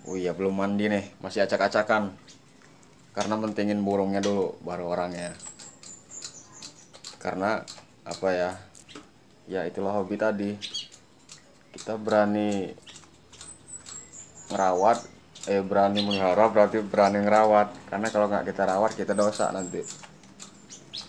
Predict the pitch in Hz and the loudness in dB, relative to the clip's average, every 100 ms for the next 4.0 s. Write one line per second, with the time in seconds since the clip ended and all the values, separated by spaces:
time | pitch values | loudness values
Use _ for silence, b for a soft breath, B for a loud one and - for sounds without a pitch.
0 | - - - - - - - - - - | -12 -12 -10 -12 -16 -18 -20 -20 -20 -20
1 | - - - - - - - - - - | -20 -20 -20 -20 -20 -20 -18 -18 -18 -20
2 | - - - - - - - 95 101 107 | -20 -20 -16 -14 -12 -10 -6 -2 -2 0
3 | 104 101 107 104 104 101 107 123 143 160 | 0 2 2 2 0 2 6 6 6 2